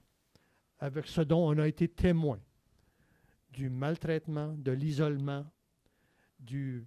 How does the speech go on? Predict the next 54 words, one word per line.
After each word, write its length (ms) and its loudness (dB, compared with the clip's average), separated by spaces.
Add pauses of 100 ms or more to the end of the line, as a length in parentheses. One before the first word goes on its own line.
(180)
dédain 580 -2
des 140 -2
personnes 420 -6
âgées, 360 -4
qu'on 160 -8
les 140 -6
laisse 240 -6
mourir 380 -6
quand 180 -10
les 80 -6
forces 260 -8
armées 240 -6
sont 220 -8
arrivées, 280 -4
il 40 -4
y 60 -4
en 80 -6
avait 140 -6
qui 100 -8
étaient 160 -6
mortes 260 -8
dans 160 -4
leur 120 -4
lit 140 -4
depuis 260 -6
des 180 -4
jours, 260 -4
mortes 260 -10
de 120 -10
faim, 240 -10
mortes 180 -10
de 80 -8
soif. 300 -8 (1040)
S'il 680 -2 (180)
y 80 -8
a 40 -8
quelque 300 -6
chose 240 -4
de 60 -4
positif 680 -6
qui 160 -12
peut 240 -4
ressortir 520 -6
de 60 -8
la 80 -4
pandémie, 600 -6 (960)
c'est 200 -8
que 100 -8
la 160 -2
société 680 -4
aura 240 -4
changé 400 -6
son 260 -6
attitude 680 -8